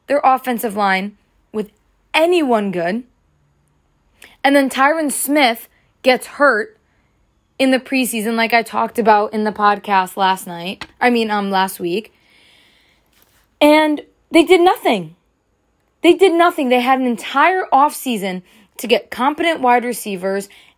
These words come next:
and competent offensive linemen for a lower price.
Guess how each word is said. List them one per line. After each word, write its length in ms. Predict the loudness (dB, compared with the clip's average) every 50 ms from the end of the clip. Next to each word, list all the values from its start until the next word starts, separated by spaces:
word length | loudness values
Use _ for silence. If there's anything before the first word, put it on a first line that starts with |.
| _ -4 -2
and 220 | 0 0 0 -4
competent 560 | -6 -4 -2 -2 -2 0 0 -2 -2 -2 0 0
offensive 520 | 0 0 0 -2 -6 -4 -4 -6 -6 -4
linemen 460 | -2 -2 -2 -2 -2 -4 -6 -6 -8 _ -20 -20 _
for 200 | _ 0 0 2 4
a 120 | 4 2
lower 600 | 2 2 0 2 4 4 4 4 2 0 0 -4 _
price. 560 | -14 -2 2 2 2 2 0 -6 -12 -18 -20